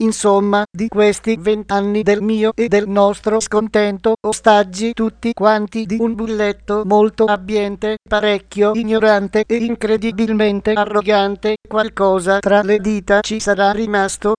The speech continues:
no? Un giochetto da social media, un'increspatura su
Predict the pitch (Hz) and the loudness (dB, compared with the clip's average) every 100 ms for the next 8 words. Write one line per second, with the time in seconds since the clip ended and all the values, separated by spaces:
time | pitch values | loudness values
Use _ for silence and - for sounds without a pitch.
0 | 196 190 190 208 _ - 226 180 208 214 | 2 4 4 0 _ -4 -4 -2 -2 0
1 | 214 - 214 214 196 196 214 214 196 214 | -2 0 -2 0 0 0 -2 -2 -2 0
2 | 208 190 180 190 202 - 233 226 233 226 | 0 0 -2 -4 -4 -6 -6 -4 -4 -2
3 | 214 - 208 208 208 202 214 220 | -2 0 -2 0 -2 0 0 -2